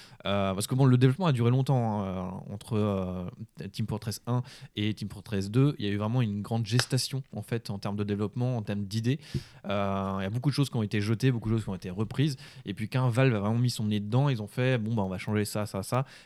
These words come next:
Et, euh, l'aspect graphique, euh, euh, a vraiment changé. C'est pour ça que si on regarde des, euh, des artworks, euh, du début, on a vraiment quelque chose de très militaire, très tactical, et, euh, d'aujourd'hui,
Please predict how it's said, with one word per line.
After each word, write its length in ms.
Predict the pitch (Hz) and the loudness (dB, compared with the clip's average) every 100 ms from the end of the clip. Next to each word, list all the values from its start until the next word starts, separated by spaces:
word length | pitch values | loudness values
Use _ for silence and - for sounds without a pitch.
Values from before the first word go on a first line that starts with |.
| - | -4
Et, 180 | 110 110 | 0 2
euh, 160 | 98 | 2
l'aspect 420 | 98 98 - 131 | 0 -2 4 4
graphique, 560 | 117 101 127 - 165 - | 4 2 2 2 -6 0
euh, 80 | 110 | 0
euh, 640 | 101 98 - 101 98 95 | 0 -2 -4 -2 -2 -2
a 100 | 92 | -2
vraiment 280 | 98 117 127 | 0 2 2
changé. 360 | 123 110 113 131 | 0 -2 2 2
C'est 120 | - | 0
pour 120 | - | -6
ça 120 | 131 | -6
que 240 | 127 110 104 - - | -2 0 -2 -6 -10
si 120 | - | -4
on 100 | 120 | -2
regarde 320 | 117 127 127 | 0 2 0
des, 160 | 107 104 | 0 0
euh, 80 | 104 98 95 110 _ _ - - 135 | 0 -2 -4 -8 _ _ -20 -8 -4
des 120 | 110 | -2
artworks, 500 | 110 - 131 127 117 95 - - - | -2 2 0 0 -4 -4 -8 -20 -10
euh, 120 | 95 | -8
du 140 | 92 107 | -6 -2
début, 300 | 113 113 127 | -2 0 -2
on 80 | 113 | -2
a 60 | |
vraiment 180 | 95 110 | -4 -6
quelque 120 | 117 | -8
chose 100 | - | -8
de 60 | 107 | -8
très 180 | - 110 | -6 -4
militaire, 440 | 107 104 123 127 | -4 -4 -4 -4
très 180 | - 110 | -4 -8
tactical, 540 | 110 - 117 - 131 135 | -6 -8 -8 0 0 0
et, 200 | 107 113 | -2 0
euh, 320 | 107 98 95 | 0 -2 -4
d'aujourd'hui, 600 | 180 113 110 110 107 131 | -4 -2 0 -2 -2 -2